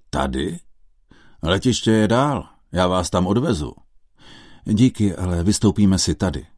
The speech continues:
odpověděl Langdon podle Winstonových instrukcí. Kapitán pokrčil rameny a zastavil s lodí u nevelkého mostu označeného Puerto Videa.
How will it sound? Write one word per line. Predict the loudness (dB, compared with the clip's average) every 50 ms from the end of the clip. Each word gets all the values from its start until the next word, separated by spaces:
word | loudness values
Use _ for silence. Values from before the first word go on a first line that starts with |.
| _ _ _ _ _ _
odpověděl | -8 -8 -4 -4 -2 0 0 0 2 0 0 0
Langdon | 0 0 2 0 0 0 2 2 4 2 2 0
podle | -2 -2 -2 0
Winstonových | 0 0 -2 -2 -2 -4 -2 -2 -2 -2 -4 -4
instrukcí. | -4 -4 -4 -4 -4 -6 -6 -6 -8 -10 -12 -12 -12 -14 -18 _ _ _ _ _ _ _ _ _ _ -20 -20 -20 -20 -20 -20 -20 -20 -14
Kapitán | -12 -4 -2 0 2 4 4 4 4 2
pokrčil | 0 -2 -2 -2 0 0 0 2 2 4
rameny | 4 4 4 4 4 4 2 2
a | 0 0 -2
zastavil | -2 -2 -2 -2 -2 0 2 2 2 0
s | 0 0
lodí | 0 2 2 2 2 2 2
u | 2 2
nevelkého | 2 2 2 2 0 0 0 0 0 0 2 2 2
mostu | 2 0 0 -2 -2 -2 0 0
označeného | 0 0 -2 0 0 0 0 0 0 2 2 2 2 2 0 -2
Puerto | -4 -2 0 2 2 4 2 0 -4 -4 -4 -4
Videa. | -2 -2 -2 -2 -4 -6 -8 -10 -14 -16 -20